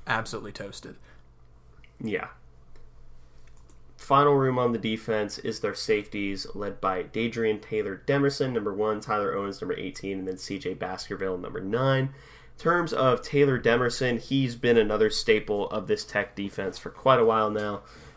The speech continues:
Speaker 2: Been there for five years. Uh, they have him marked as a free safety now. Eh, like, he can play just about anywhere. Um, but, uh, he's just not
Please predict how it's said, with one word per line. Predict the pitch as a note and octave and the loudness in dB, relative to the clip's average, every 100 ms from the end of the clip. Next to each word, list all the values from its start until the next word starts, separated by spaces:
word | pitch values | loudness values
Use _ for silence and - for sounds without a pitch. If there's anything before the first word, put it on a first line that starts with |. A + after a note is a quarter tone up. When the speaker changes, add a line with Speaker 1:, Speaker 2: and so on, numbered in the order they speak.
| - | -2
Speaker 2:
Been | F3+ F3 | 0 6
there | E3 D3+ | 8 8
for | C#3 | 6
five | C3+ C3 B2 | 4 6 6
years. | A#2 A#2+ A#2+ A#2 - - - - - | 6 8 8 8 4 -12 -20 -20 2
Uh, | A#2 A2+ | 6 6
they | C3 | 6
have | D3+ E3 | 4 4
him | D3 | 4
marked | B2 C3 C3 - | 6 6 4 0
as | - A2+ A2 G#2 - | 0 4 4 2 0
a | G#2+ G2+ G2 | -4 -4 -4
free | - - A#2 C3 C3 | -8 -6 -2 0 0
safety | C3 C3 B2 A#2+ B2 A#2+ | 0 0 -2 -4 -4 0
now. | A#2+ A#2 A2+ A2+ - - - - - - | 2 4 4 2 -6 -20 -20 -20 -20 -10
Eh, | C#3 C#3+ C3 D3 C3+ - - - - | -4 0 4 4 2 -4 -20 -16 -4
like, | C3+ | -4
he | C3+ E3 | -2 -4
can | E3+ | -4
play | D#3+ D3 C#3 | 2 4 4
just | C3+ B2 | 2 0
about | B2 A2 G#2 - | 0 2 2 2
anywhere. | G#2 G2+ G#2 G2+ G2+ - - - - - - | 0 2 2 2 0 -6 -20 -20 -20 -20 -12
Um, | - G#2 G2+ G2 F#2+ F#2+ - - - | -2 0 0 -2 -4 -6 -12 -20 -10
but, | - A#2 A2+ G#2 - - - - - - | 4 6 8 4 -4 -14 -16 -20 -18 -6
uh, | A2+ A2 G#2+ G2+ | 2 6 6 4
he's | A2 A2+ F#2+ | 0 -2 -2
just | G2 - | -8 -2
not | G2 F#2+ F#2 E2+ | 2 2 2 -4